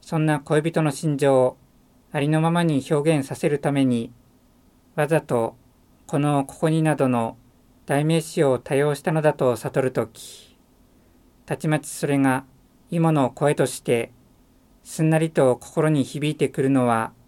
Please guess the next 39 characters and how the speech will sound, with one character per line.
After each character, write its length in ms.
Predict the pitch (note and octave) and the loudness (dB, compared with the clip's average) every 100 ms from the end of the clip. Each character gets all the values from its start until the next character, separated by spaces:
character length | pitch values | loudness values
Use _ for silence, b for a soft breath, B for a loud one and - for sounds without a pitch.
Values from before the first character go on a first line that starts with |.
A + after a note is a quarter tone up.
| _ _ _ _ _ _ _ _ | _ _ _ _ _ _ _ _
も 100 | D3 | -8
ち 160 | C3 E3+ | -6 -2
ろ 120 | C#3+ | 0
ん 160 | A#2+ A2+ - _ _ _ _ | -2 -6 -16 _ _ _ _
全 220 | - C#3+ | -6 -2
体 180 | E3 D3+ | 0 0
構 220 | - E3+ | 2 2
造 160 | D#3+ E3 | 2 2
が 300 | D3 C3+ A#2 | 2 0 -2
つ 100 | - | -6
か 100 | D#3+ | -6
み 100 | D3 | -2
取 140 | E3 | -2
れ 40 | D#3+ | 0
た 100 | - | 0
か 100 | D#3+ | 2
ら 100 | D#3 | 2
に 140 | D3 | 2
は 220 | C3 A#2 | 0 0
過 160 | - C3 | -4 -6
ぎ 80 | A#2+ | -4
ま 160 | A2+ | -4
せ 260 | - C3+ A#2 | -2 -2 -2
ん。 160 | A2 - _ _ _ _ _ _ _ _ _ _ _ _ _ _ _ _ _ _ _ _ _ _ _ | -6 -12 _ _ _ _ _ _ _ _ _ _ _ _ _ _ _ _ _ _ _ _ _ _ _
け 120 | - E3+ | -4 0
れ 100 | E3+ | 0
ど 100 | E3+ | 2
も 140 | D3 | 0
一 180 | A#2+ - | -2 -4
方 180 | D#3 D3 | -4 0
で 120 | C#3 | 2
は、 260 | A#2+ A#2 - _ _ _ | 2 -2 -8 _ _ _
ど 120 | - C#3+ | -4 -4
う 40 | |
し 80 | - | -2
て 140 | E3 | 0
も 260 | C#3 A#2 A#2+ _ _ _ _ - | 0 -2 -4 _ _ _ _ -10
そ 140 | D#3+ | -4
の 180 | D3+ | -2